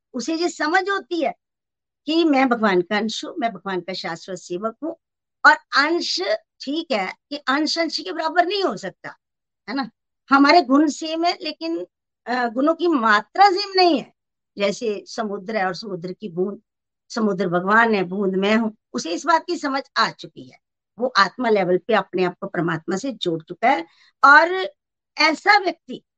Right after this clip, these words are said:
जो ये, जिसकी सोच ऐसी हो गई है ना, वो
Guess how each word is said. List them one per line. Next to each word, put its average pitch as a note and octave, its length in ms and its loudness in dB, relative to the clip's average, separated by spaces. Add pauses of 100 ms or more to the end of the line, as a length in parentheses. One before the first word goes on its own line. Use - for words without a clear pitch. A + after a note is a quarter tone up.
(560)
जो C4 120 2
ये, B3 340 -2
जिसकी G#3+ 260 -6
सोच A#3+ 360 -4
ऐसी C#4 280 -4
हो G#3 140 -2
गई E3+ 200 -4
है F3+ 80 -6
ना, C#4+ 200 -2 (880)
वो F#4+ 420 6